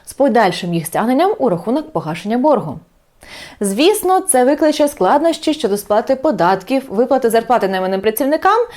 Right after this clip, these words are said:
та виконання зобов'язань перед контрагентами. В свою чергу, несвоєчасна сплата податків, зборів Є С В, виплата зарплати та несвоєчасне виконання зобов'язань перед контрагентами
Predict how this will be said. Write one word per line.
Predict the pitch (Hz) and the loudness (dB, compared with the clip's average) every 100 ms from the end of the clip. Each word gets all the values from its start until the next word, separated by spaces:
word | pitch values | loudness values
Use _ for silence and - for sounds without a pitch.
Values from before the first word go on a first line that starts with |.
| - - | -20 -4
та | 285 359 | 2 4
виконання | 302 277 202 254 240 | 4 2 2 2 2
зобов'язань | 196 185 185 185 311 339 | 2 2 2 2 0 0
перед | 185 190 | -2 -2
контрагентами. | 214 214 262 240 165 147 127 - - _ _ - - - - - | -2 -2 0 0 -2 -6 -12 -14 -20 _ _ -20 -18 -18 -20 -6
В | |
свою | - 247 | 2 2
чергу, | 247 285 285 240 180 | 4 2 4 2 2
несвоєчасна | 202 208 247 339 349 330 | 0 2 2 2 2 2
сплата | 320 311 311 | 2 2 2
податків, | 302 208 233 269 262 220 | 2 2 2 2 -2 -2
зборів | 160 190 226 226 | 2 4 4 2
Є | 196 180 | 2 0
С | 180 | 0
В, | 175 233 247 202 | 2 2 2 2
виплата | 247 277 269 | 0 2 0
зарплати | 233 247 262 311 294 262 | 0 2 2 4 2 0
та | 262 240 | 2 2
несвоєчасне | 240 240 240 240 262 254 226 | 2 2 0 2 2 2 2
виконання | 202 214 226 214 | 0 0 0 0
зобов'язань | 196 214 226 220 202 | 0 2 2 2 2
перед | 208 208 | 0 0
контрагентами | 247 294 311 392 381 381 | 0 0 2 0 0 0